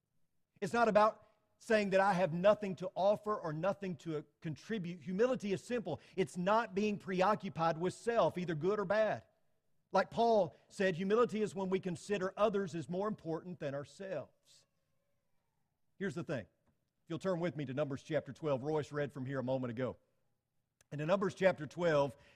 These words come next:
beginning in verse one, we see an interesting episode play out. It says, "Then Miriam and Aaron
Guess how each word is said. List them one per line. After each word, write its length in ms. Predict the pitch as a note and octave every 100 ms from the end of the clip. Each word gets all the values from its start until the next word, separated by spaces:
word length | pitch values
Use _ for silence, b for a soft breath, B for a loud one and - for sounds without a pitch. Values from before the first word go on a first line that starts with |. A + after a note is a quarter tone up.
| -
beginning 380 | D3+ F3+ G3+ F3+
in 140 | D3
verse 280 | E3 D#3 C#3+
one, 520 | D#3+ D#3+ C3 B2 C#3+ _ _ _
we 100 | E3+
see 160 | F3+ F#3+
an 80 | E3+
interesting 520 | G#3+ F#3+ G3 F3+ E3
episode 520 | E3+ C3+ D3 D3 C3 A2
play 280 | C3+ B2
out. 160 | A2+ G2 _ _ b b
It 100 | F#3+
says, 200 | G3+ C#3+
"Then 240 | G#3 A3+
Miriam 540 | G3+ B3 G#3 C#3 D#3 F3+
and 160 | D#3 F3
Aaron 460 | F#3+ F#3+ C#3 C#3